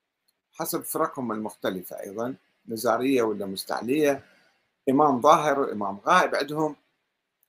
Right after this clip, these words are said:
وأقاموا الدولة الفاطمية، الدولة الكبرى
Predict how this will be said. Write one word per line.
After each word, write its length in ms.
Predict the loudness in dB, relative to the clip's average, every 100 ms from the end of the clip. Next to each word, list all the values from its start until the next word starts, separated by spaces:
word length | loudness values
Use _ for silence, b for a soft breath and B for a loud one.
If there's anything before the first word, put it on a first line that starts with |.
| _ _ _ 2
وأقاموا 920 | 6 8 8 8 6 2 0 -2 0
الدولة 260 | 2 2 2
الفاطمية، 760 | 0 0 2 0 0 -2 -8 -12 _ _ _ _ -16
الدولة 320 | -2 0 0
الكبرى 500 | -2 -4 -8 -4 -4